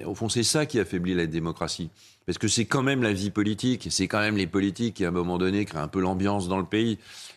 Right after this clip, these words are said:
Et, euh, l'ambiance, euh, du pays, elle est aujourd'hui, euh, c'est vrai, assez, euh, agressive, assez, euh, assez re-, repliée sur, chacun est replié sur soi-même.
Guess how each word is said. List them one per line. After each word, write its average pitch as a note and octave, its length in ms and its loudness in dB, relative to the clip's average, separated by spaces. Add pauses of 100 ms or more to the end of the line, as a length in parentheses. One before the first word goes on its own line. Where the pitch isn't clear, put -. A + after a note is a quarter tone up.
(140)
Et, F#2 180 4
euh, E2 180 2
l'ambiance, F#2 640 2
euh, E2+ 220 2
du E2+ 140 -6
pays, A#2+ 320 2
elle G2 180 4
est G#2 240 4 (520)
aujourd'hui, F#2+ 600 2
euh, F2 640 2
c'est G2 180 -2
vrai, F3 240 0
assez, G2+ 340 0
euh, E2 260 2
agressive, B2 720 0
assez, F#2 360 0
euh, F2 300 0
assez F2 200 -2
re-, E2+ 260 -2
repliée F#2 440 0
sur, F#2 280 -4
chacun F#2 280 -6
est E2+ 60 -2
replié F#2+ 360 -2
sur F#2+ 180 -4
soi-même. C#3 420 0